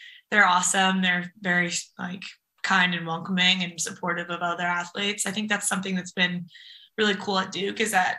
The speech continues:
you know, we have athletes supporting athletes, like, at, at, um, at all the games we go to. I mean, we stand in lines and walk-up lines in,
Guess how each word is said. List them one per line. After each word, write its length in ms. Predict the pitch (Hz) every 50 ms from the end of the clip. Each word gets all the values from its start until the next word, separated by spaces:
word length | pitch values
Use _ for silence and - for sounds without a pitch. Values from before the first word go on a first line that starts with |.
| -
you 100 | 190 190
know, 160 | 185 180 175 180
we 160 | 190 190 180
have 280 | 175 180 180 170 170 - -
athletes 380 | 175 170 180 - 190 190 -
supporting 300 | - - 214 190 - -
athletes, 500 | - - - - - - - - - -
like, 180 | - - - -
at, 200 | 82 - - - - _
at, 220 | - 85 98 113 -
um, 440 | - - 120 117 - - 214 214 - _ _ _ _
at 100 | 202 202
all 120 | 196 190 190
the 80 | 190
games 420 | 185 196 180 175 175 175 175 175 -
we 60 | 196 185
go 180 | 190 180 170
to. 200 | 175 - 190 180
I 80 | 175 170
mean, 200 | 170 175 170 165 - - - - - - - _ _
we 100 | - 202
stand 360 | 180 - - - 226 208 196 190
in 120 | 185 180
lines 380 | 180 170 160 160 165 170 175 175
and 140 | 175 170
walk-up 360 | 175 175 170 175 - 190 185 -
lines 360 | 190 180 175 180 180 175 -
in, 140 | 180 180